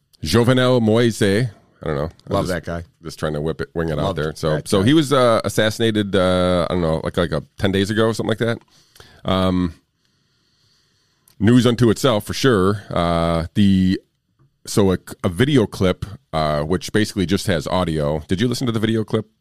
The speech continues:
Speaker 1: that, uh, Breaking Points played? It was from Sagar and Crystal show. They
Speaker 2: No, I
Speaker 1: played
Speaker 2: read the article, but I
Speaker 1: so,
Speaker 2: didn't watch
Speaker 1: so
Speaker 2: the
Speaker 1: they
Speaker 2: video.
Speaker 1: played a, a video clip,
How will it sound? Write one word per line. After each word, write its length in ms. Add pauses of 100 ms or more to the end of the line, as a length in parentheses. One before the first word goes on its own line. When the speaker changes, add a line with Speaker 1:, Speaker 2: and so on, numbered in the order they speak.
(180)
Speaker 1:
that, 220
uh, 360 (240)
Breaking 260
Points 240
played? 360
It 40
was 160
from 160
Sagar 360
and 100
Crystal 260
show. 240
They 80
Speaker 2:
No, 60
I 60
Speaker 1:
played 100
Speaker 2:
read 120
the 120
article, 320
but 100
I 40
Speaker 1:
so, 80
Speaker 2:
didn't 100
watch 180
Speaker 1:
so 100
Speaker 2:
the 120
Speaker 1:
they 40
Speaker 2:
video. 40
Speaker 1:
played 180 (220)
a, 40
a 40
video 260
clip, 320